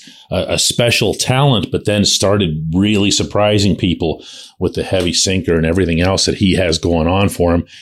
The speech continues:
He's now legitimately one of the top two or three pitching prospects in this system, and he's knocking on the door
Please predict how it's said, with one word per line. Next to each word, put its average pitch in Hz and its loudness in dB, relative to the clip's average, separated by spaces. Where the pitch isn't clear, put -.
He's 92 0
now 82 0
legitimately 90 0
one 87 0
of 82 0
the 80 0
top 82 -4
two 80 0
or 76 0
three 78 -2
pitching 78 -4
prospects 71 -2
in 73 -8
this 78 -2
system, 123 2
and 127 2
he's 117 4
knocking 92 2
on 80 2
the 82 2
door 98 0